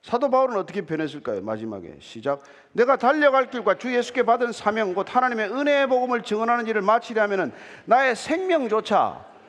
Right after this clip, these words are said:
조금도 귀한 것으로 여기지 아니하노라." 이제는 내 생명, 이 육신의 생명, 부활 생명을 우리가 취하고자 하는 사람에게는 이 생명을 조금 더 귀한 것으로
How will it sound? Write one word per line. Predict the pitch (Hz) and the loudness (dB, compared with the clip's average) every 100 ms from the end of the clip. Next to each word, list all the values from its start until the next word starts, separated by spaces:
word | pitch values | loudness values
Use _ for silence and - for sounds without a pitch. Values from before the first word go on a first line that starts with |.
| - | -20
조금도 | - 240 294 339 339 330 | 0 0 2 0 2 0
귀한 | - 233 254 254 | 0 0 2 0
것으로 | 233 226 220 220 226 226 - - - | -2 -2 0 2 2 0 -8 -20 -4
여기지 | 165 170 165 165 170 | -2 -2 -4 -2 -2
아니하노라." | - 127 127 120 123 101 | -2 -2 -2 -4 -6 -8
이제는 | - 214 320 277 202 | -6 0 0 0 0
내 | 202 277 | 2 2
생명, | 277 330 302 226 | 0 -4 -2 -4
이 | 226 226 | -6 -6
육신의 | 254 330 277 | -6 -4 -2
생명, | 240 226 151 | -2 -4 -6
부활 | - 233 320 370 | -2 2 2 0
생명을 | 277 311 311 277 233 247 285 269 - - - _ | -4 -4 -2 -2 0 0 0 -4 -12 -20 -20 _
우리가 | 151 165 156 104 80 - | -6 0 2 2 -2 -10
취하고자 | - 185 185 185 180 | -8 0 0 2 0
하는 | 156 147 | -2 -2
사람에게는 | 135 131 113 117 151 | -6 -6 -6 -6 -8
이 | 208 | -8
생명을 | 240 262 220 - | -8 -6 -6 -4
조금 | 196 208 | -6 -6
더 | - | -8
귀한 | - 202 254 269 | -4 0 0 0
것으로 | 269 254 247 254 | 0 0 0 0